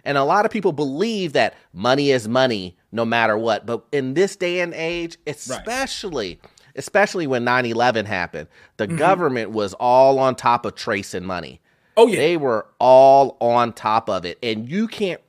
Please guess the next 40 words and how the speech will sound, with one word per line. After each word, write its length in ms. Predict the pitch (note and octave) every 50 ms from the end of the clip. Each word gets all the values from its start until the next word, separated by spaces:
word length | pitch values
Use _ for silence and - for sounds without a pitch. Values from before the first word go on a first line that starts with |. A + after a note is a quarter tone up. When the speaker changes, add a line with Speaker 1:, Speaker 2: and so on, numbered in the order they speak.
| _ C2 -
Speaker 1:
you 120 | B2+ F3+ G3
can't 380 | - - A#3+ A3+ A3 G#3 F3+
do 200 | G3 G#3+ G3+ - - - G3
anything, 640 | A#3+ C#4 D4+ D#4 B3+ G#3+ - - D#3 C3+ B2 A2+ G2
basically, 680 | G#2 G#2+ G#2+ G2+ - A#2+ G#2+ - - G2+ G#2 G2+ G2 - - - - _ -
if, 160 | - C3 A#2+ - - -
if 720 | C3 B2 F#2 F#2+ F#2 C#2 D#2 D2+ - - - E3+ D3+ -
you 160 | E3+ F3 E3 B2+
don't 340 | G2 C#3+ C#3+ D#3 D#3 C3
have 480 | C3+ A#2 D#3 D3 C#3 C#3 C3 B2 A#2 - -
a 80 | A2+ G2+
bank 340 | F2 - B2+ C3+ C3+ B2 -
account 480 | A#2 - - - G#2+ G2+ F#2+ F#2 F#2 - - - - - -
or 300 | A2 A2 G#2 G2+ F#2+ - _ _ _
show 300 | - - - - E3 D3
some 300 | - - - F3 F3 F3+
type 240 | - E3 D3+ C#3+ D#3
of 120 | C#3 B2
account 360 | A#2+ A2 - - D3 B2+ A#2+ -
of 200 | G#2+ G2 F2 F#2
where 460 | F#2 G2+ A#2+ C3 C3 B2 B2 A#2 - -
money 240 | G#2 A2+ A#2 A#2 G#2
can 200 | - A2+ G2+ F#2+
be 380 | G#2+ G#2 G#2 G2+ G2+ F#2+ F#2 _ _ _ _ -
traced 500 | - - - C#3 C3 A#2 G#2+ - - -
and 160 | G#2+ G2+ A2
where 100 | G#2+ G#2+
you 160 | G#2+ A2+ A2
can 220 | - - G#2 F#2+
find 300 | - - A2+ A2+ A#2 G#2+
out 100 | A2 G#2
exactly 500 | G2+ F#2+ F#2 G#2+ A#2 A2+ - - G#2+ G2+ - - _ _
where 180 | - A#2 C3 C3
the 120 | G#2 G#2+
source 680 | - - - - D#3+ D3 C3 G2+ D#2 D2+ - - - - _ _ _ _ _ _ _ _ _ -
of 140 | B2 G#2+
the 80 | G#2 G#2
money 220 | G#2 G#2+ G#2+ G2
came 280 | F2 - A#2 G#2 G2 F#2+
from. 320 | - - D2 - - -